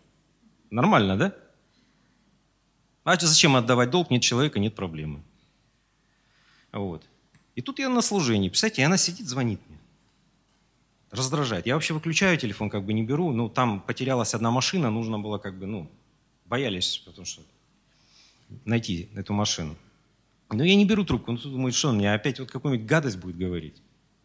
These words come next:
Опять что-нибудь выслушивать буду, типа вот эти вот угрозы. Я говорю, нет, не буду брать. Потом после служения подходит ко мне брат, говорит, она ж тебе звонила по это. Я говорю, да че я еще буду, да оно мне надо вот это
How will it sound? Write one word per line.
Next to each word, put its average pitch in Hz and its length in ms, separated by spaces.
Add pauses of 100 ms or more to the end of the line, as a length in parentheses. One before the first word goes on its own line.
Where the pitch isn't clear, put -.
Опять 113 240
что-нибудь 123 380
выслушивать 131 440
буду, 92 200
типа 107 240
вот 101 140
эти 107 140
вот 104 120
угрозы. 120 460 (1120)
Я 120 160
говорю, 131 220
нет, 120 340 (720)
не 110 80
буду 107 240
брать. 82 320 (840)
Потом 202 220
после 156 220
служения 139 420
подходит - 400
ко 120 100
мне 117 140
брат, 147 240
говорит, 113 240
она 143 120
ж 151 60
тебе 139 200
звонила 147 420
по - 100
это. 110 260
Я 104 140
говорю, 120 160
да 135 100
че 175 320
я 160 160
еще 143 220
буду, 131 240
да 139 120
оно 143 120
мне 139 140
надо 139 240
вот 110 160
это 98 240